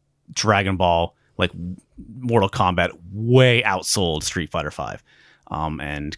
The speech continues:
kinda like that, it was, it, that game was rough from the, from the start, and they had to do so much catch up and patch up work. Hopefully Street Fighter Six launches in a much better state.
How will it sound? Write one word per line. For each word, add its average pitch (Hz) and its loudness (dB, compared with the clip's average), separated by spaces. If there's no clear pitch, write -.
kinda 113 0
like 101 4
that, 113 2
it 123 4
was, 117 2
it, 131 2
that 135 4
game 135 4
was 113 2
rough - 0
from 110 2
the, 104 0
from 117 0
the 101 0
start, 95 0
and 87 -4
they 90 0
had 101 -2
to 95 -6
do 95 0
so - 0
much 98 -2
catch - -2
up 127 0
and 95 -4
patch 101 0
up 123 2
work. 143 2
Hopefully 123 4
Street 107 0
Fighter 101 2
Six - 0
launches 92 -2
in 95 -6
a 82 -4
much 85 -6
better 82 -4
state. - -4